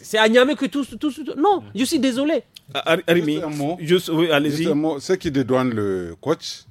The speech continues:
Speaker 3: relativement, euh, parce qu'un coach de haut niveau doit être, doit, capable de réagir, ne serait-ce que sur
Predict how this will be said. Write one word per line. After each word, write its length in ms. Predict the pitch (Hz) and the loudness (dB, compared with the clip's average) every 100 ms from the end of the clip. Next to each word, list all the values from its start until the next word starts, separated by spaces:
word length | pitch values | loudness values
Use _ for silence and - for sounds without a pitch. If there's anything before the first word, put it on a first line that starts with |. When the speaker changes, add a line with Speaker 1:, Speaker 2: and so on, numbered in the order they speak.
| - | -4
Speaker 3:
relativement, 680 | 127 113 110 107 95 104 151 _ _ - _ _ - | -2 -2 -2 -8 -6 -8 -8 _ _ -20 _ _ -12
euh, 440 | 92 90 80 76 78 | -10 -8 -8 -10 -10
parce 160 | 101 - | -12 -6
qu'un 320 | 127 135 131 | -4 -2 -2
coach 560 | 127 175 - - - - | 2 2 2 -6 -8 -10
de 80 | 98 | -2
haut 180 | 101 135 | 4 6
niveau 420 | 117 95 98 127 - - _ | 4 2 -2 -4 -10 -20 _
doit 280 | - 127 131 | 0 2 2
être, 420 | 131 - 131 120 - 110 | 0 -2 -4 -4 -10 -8
doit, 240 | 104 117 | -4 -4
capable 460 | - 113 127 131 117 | -2 -4 -2 -2 -2
de 100 | 101 | -4
réagir, 640 | 98 110 107 107 120 131 | 0 2 2 0 0 -2
ne 120 | 101 101 | -2 -6
serait-ce 320 | - 110 127 - - | -2 -2 -4 -10 -8
que 160 | 113 | -6
sur 320 | 113 - 120 | -4 -4 -6